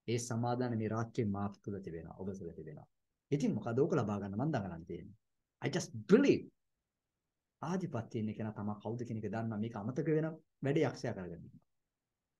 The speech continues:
ඔබට යම් දෙයක් ඔබගේ අඩුපාඩු මතක් වෙනකොට ඉස්සෙල්ලා මතක් කරනවට, "ආ, ඒක මට තියෙනවා. thank you" කියලා කියන්නේ. යක්ෂයාලා මාව පව්කාරයෙක් කියලා කිව්වනම්, "thank you. මම සුද්ධවන්තයි. <laughs> දෙවනාසික මම සුද්ධවන්තයි. thank you මතක් කරලා ස්තුතියි මල්ලි."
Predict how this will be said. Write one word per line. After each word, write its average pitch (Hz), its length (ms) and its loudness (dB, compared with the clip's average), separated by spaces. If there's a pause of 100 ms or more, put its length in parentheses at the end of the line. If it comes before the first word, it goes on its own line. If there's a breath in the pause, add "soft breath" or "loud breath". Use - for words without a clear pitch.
(1800)
ඔබට 143 220 6
යම් 131 120 4
දෙයක් 151 200 2
ඔබගේ 139 200 4
අඩුපාඩු 139 340 4
මතක් 135 280 0
වෙනකොට 151 240 4
ඉස්සෙල්ලා 147 240 2
මතක් 139 240 2
කරනවට, 139 420 2 (360 loud breath)
"ආ, 117 220 2
ඒක 113 140 2
මට 127 200 2
තියෙනවා. 120 300 4 (460)
thank 147 200 4
you" 165 120 8
කියලා 113 240 6
කියන්නේ. 87 260 -4 (180)
යක්ෂයාලා 151 420 6
මාව 139 140 6
පව්කාරයෙක් 139 420 6
කියලා 147 220 6
කිව්වනම්, 156 300 4 (180)
"thank 143 280 4
you. 101 120 -6 (420)
මම 117 140 0
සුද්ධවන්තයි. 104 540 0
<laughs> - 20 -2
දෙවනාසික 135 420 4
මම 123 160 4
සුද්ධවන්තයි. 104 480 -2
thank 120 180 0
you 110 100 0
මතක් 113 200 -2
කරලා 101 220 -8
ස්තුතියි 98 260 -6
මල්ලි." 80 200 -12